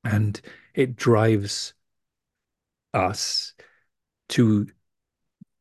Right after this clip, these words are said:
pretty much live out our lives doing certain things. I, I'm trying to reach this point at which I'm acceptable, uh, that I'm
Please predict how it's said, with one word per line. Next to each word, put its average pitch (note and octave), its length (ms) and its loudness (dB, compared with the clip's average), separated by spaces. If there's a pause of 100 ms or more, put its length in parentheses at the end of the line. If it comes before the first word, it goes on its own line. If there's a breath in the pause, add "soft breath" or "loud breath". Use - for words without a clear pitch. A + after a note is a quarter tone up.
(120)
pretty E3 220 0
much A2+ 280 -4
live G#2+ 180 2
out G#2 120 -2
our G#2 120 0
lives G2 340 -2
doing A2 480 0
certain G2 460 -6
things. G2 500 -8
I, A2 80 -10
I'm G#2 400 -2
trying A#2+ 520 2
to G#2+ 140 0
reach A2 480 -2
this - 220 -6
point G2+ 520 -6 (760)
at - 120 -4
which G2+ 680 -2
I'm G2+ 200 -4
acceptable, F#2+ 880 -6 (280)
uh, A2+ 140 -6
that A2 180 0
I'm G2 260 0